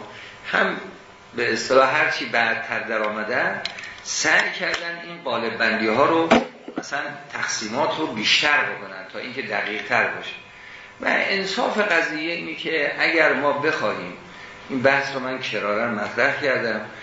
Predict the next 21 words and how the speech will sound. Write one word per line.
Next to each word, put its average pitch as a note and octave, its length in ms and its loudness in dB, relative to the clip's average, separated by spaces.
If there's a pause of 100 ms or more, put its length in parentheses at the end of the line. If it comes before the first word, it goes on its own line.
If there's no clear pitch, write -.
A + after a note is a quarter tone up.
(400)
دقیقاً B2 680 2
بررسی A2 520 0
بکنیم، A2+ 600 -8 (440)
انصافاً C3+ 720 4
موارد A2 580 4
مطلق G2+ 380 -2
و G2+ 60 -2
مقید G#2 540 4
در G#2+ 220 4
مجموعهٔ A#2 840 2
ادلهٔ G2 440 0
ما A2+ 240 0
مثل G#2+ 240 -2
قرآن F#2+ 420 0
و G2 80 0
سنت A2+ 460 0 (440)
یک A#2 420 4 (100)
نواخت C#3 520 6
نیستن. - 540 -4 (1400)
این E3+ 260 4
مثالای B2 480 4